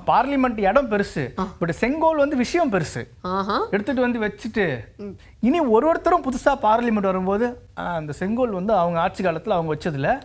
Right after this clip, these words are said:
Speaker 2: தெரியுமா?
Speaker 1: ம்.
Speaker 2: அது யார் கொடுத்தது தெரியுமா?" அப்படின்னு
Speaker 1: தெரியுமா? அப்படின்னு திரும்ப அதை பத்தி ஏதாச்சும் டிபேட் வந்தாலும் வர்றதுக்கு வாய்ப்பு இருக்கு.
Speaker 2: இருக்கலாம்.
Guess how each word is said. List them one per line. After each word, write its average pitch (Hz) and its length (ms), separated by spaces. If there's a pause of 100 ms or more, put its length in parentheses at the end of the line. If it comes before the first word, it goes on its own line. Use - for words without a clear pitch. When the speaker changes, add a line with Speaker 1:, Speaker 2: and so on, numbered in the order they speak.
(140)
Speaker 2:
தெரியுமா? 262 640
Speaker 1:
ம். 185 140
Speaker 2:
அது 202 120
யார் 285 280
கொடுத்தது 330 360
தெரியுமா?" 262 440
அப்படின்னு 240 40
Speaker 1:
தெரியுமா? 202 680
அப்படின்னு 165 260 (220)
திரும்ப 339 220
அதை 269 180
பத்தி 254 180
ஏதாச்சும் 214 280
டிபேட் 185 280
வந்தாலும் 170 440
வர்றதுக்கு 151 400
வாய்ப்பு 160 280
இருக்கு. 135 160
Speaker 2:
இருக்கலாம். 202 380